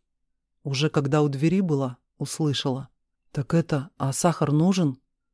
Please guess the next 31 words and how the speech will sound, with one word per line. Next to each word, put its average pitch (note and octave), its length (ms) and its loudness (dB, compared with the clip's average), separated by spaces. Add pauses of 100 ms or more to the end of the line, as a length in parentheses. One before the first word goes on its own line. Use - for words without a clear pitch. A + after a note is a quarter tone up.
«В - 60 -14
следующий B3+ 480 4
раз F#3 240 6
зайду C3+ 320 2
за C3 160 0
ним, B2+ 320 0 (160)
как - 220 0
только B3+ 300 2
услышу A#3 460 2
крики», C3 500 -2 (520)
сказала F3 680 0
и F#3 180 -2
вышла, C#3+ 600 -4 (180)
направившись F3+ 840 0
к - 100 -20
лифту. C3+ 500 -4 (520)
Через D3+ 280 0
две D#3+ 240 2
минуты A3+ 380 4
стояла D#3 480 0
во C#3+ 100 0
дворе D3 400 0
около D3+ 300 0
детской D#3 360 -2
площадки, D3 760 -2 (160)
где C#3+ 220 -2
курил F3+ 460 0
дядя D3 300 0
Слава. C3 580 -4 (460)
«Ты F#3+ 160 2
долго. C#3+ 580 2